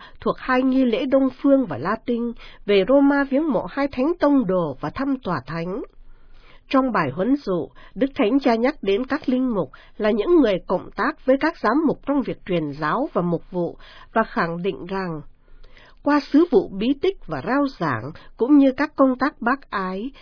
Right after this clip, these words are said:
các linh mục làm cho sự hiện diện của Chúa Kitô trở nên hữu hình và biểu lộ tình thương của Chúa đối với nhân loại. Tuy nhiên,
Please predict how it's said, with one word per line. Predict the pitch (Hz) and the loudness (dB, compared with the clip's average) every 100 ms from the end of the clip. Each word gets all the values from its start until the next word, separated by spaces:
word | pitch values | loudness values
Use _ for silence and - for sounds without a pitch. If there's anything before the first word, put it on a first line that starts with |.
| - - | -20 -8
các | - 339 | -4 0
linh | 311 302 | 4 4
mục | 247 196 | 4 2
làm | 190 185 175 | 0 0 0
cho | 294 | -2
sự | 277 214 | 0 -2
hiện | 175 214 180 | 0 -2 -2
diện | 170 196 170 | -2 -2 -2
của | 170 180 | -6 -4
Chúa | 214 330 | -2 -2
Kitô | - 285 277 285 277 | 0 0 4 2 2
trở | - 110 | -2 -2
nên | 185 262 | 0 2
hữu | 247 240 339 | 2 0 -2
hình | 240 190 160 - - - | -4 -4 -4 -8 -18 -6
và | 202 | -4
biểu | 180 165 156 | -2 -2 -2
lộ | 185 160 - | -2 -4 -4
tình | 180 160 131 | -4 -4 -2
thương | 254 262 | 0 0
của | 240 - 127 | -2 -10 -8
Chúa | 165 175 254 | -6 -6 -2
đối | 196 226 | 0 2
với | 254 285 | 2 4
nhân | 277 262 | 4 2
loại. | 226 170 139 - - - - - - - - - | 0 -4 -6 -10 -20 -20 -20 -20 -20 -20 -20 -4
Tuy | 226 | 0
nhiên, | 214 214 208 190 | 2 2 2 0